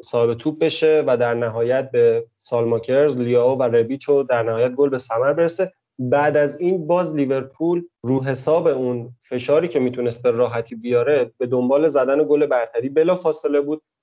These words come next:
که باز یه فرصتی برای میلان فراهم کرد که به فاصله دو دقیقه گل دومم به ثمر برسونه.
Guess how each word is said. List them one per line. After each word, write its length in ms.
که 60
باز 480
یه 140
فرصتی 480
برای 260
میلان 420
فراهم 360
کرد 240
که 100
به 80
فاصله 420
دو 200
دقیقه 240
گل 240
دومم 460
به 80
ثمر 380
برسونه. 560